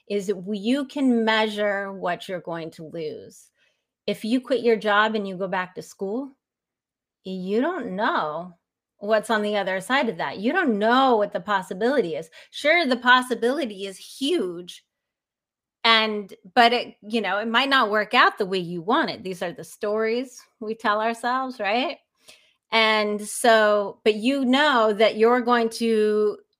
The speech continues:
lose this job that you're, you would have to quit maybe. And you know how much money you would be giving up.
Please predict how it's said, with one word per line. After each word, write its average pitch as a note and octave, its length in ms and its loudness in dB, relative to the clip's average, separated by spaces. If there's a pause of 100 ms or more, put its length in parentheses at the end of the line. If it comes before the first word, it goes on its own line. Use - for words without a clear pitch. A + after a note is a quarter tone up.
lose B3 640 -2
this G3+ 260 -2
job F3 600 -4
that F3 160 -2
you're, F#3+ 400 -2
you F#3+ 160 -6
would F#3+ 140 -4
have F3+ 180 -2
to - 160 -20
quit - 340 -6
maybe. F3+ 540 -8 (560)
And A3 680 2 (1500)
you G3+ 340 2
know G#3 240 4
how A#3 160 0
much A3+ 280 -4
money G3+ 360 0
you F#3 100 -6
would F#3 160 -6
be F#3 120 -8
giving F3 360 -6
up. G#3+ 240 -6